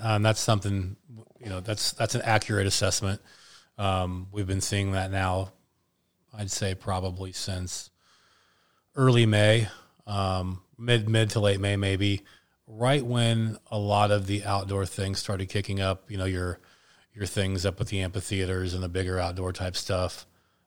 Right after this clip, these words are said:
uh, I think initially was just more of a, "There's so much going on" type of a thing. And so I think our brains were pretty pre-programmed after coming out of pandemic that there,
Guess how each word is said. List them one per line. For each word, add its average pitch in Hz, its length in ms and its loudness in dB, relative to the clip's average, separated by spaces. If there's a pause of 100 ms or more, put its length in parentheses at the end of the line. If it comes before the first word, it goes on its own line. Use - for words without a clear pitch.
(140)
uh, 95 240 -4
I 107 80 -4
think 107 180 -2
initially 95 440 0
was 90 200 -2
just 90 280 -6
more 92 220 -2
of 87 140 -4
a, 85 360 -4 (840)
"There's 104 200 0
so 107 220 4
much 101 280 0
going 95 320 -4
on" 98 460 -4 (100)
type 131 200 -10
of 147 80 -4
a 147 60 -4
thing. 156 420 -2
And 107 140 -8
so 107 360 0
I 110 80 -2
think 110 180 2
our 98 120 -2
brains 98 380 0
were 98 80 -2
pretty 95 400 0 (920)
pre-programmed 104 760 4
after 95 360 0
coming 98 300 0
out 95 100 0
of 90 80 -4
pandemic 95 520 -2
that 98 120 -12
there, 92 180 -10